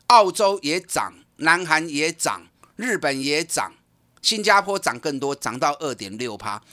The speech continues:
连香港也涨，只是涨幅没有像昨天啊，跟前几天来的那么刺激。那只有台北股市跌而已，因为台北股市科技股占的比重太高。你看正常情况下，电子股占的成交比重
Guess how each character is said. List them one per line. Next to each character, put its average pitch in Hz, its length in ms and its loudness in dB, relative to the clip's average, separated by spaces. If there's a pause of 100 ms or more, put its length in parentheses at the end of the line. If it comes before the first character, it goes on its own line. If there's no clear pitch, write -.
(140)
连 147 260 -4
香 190 260 0
港 113 240 -8
也 120 160 -4
涨， - 260 -6 (480)
只 151 140 0
是 240 100 0
涨 147 240 2
幅 143 140 -8
没 180 100 -4
有 156 120 -4
像 143 240 0
昨 127 240 -6
天 143 340 -6 (320)
啊， 110 140 -2
跟 165 180 -4
前 151 180 -2
几 117 140 -8
天 127 240 -6
来 120 180 0
的 123 120 -4
那 135 80 -6
么 123 160 -6
刺 - 360 -2
激。 101 300 -6 (360)
那 220 100 0
只 226 100 2
有 240 80 6
台 175 140 -2
北 190 100 0
股 143 140 -6
市 151 120 -2
跌 104 240 -6
而 95 120 -8
已， 82 120 -20 (640)
因 269 100 -4
为 269 40 -2
台 240 140 0
北 247 80 -2
股 214 160 -6
市 190 340 -2 (380)
科 262 200 0
技 247 180 -2
股 151 160 -4
占 202 220 2
的 156 60 -4
比 120 120 -12
重 175 160 -4
太 202 300 -4 (140)
高。 151 320 2 (640)
你 139 80 -6
看 254 140 4
正 254 140 -2
常 190 160 2
情 185 160 -2
况 196 180 0
下， 170 340 2 (560)
电 240 180 2
子 190 120 0
股 190 140 -2
占 185 180 2
的 160 100 -2
成 151 160 -6
交 165 160 4
比 120 140 -10
重 127 260 -4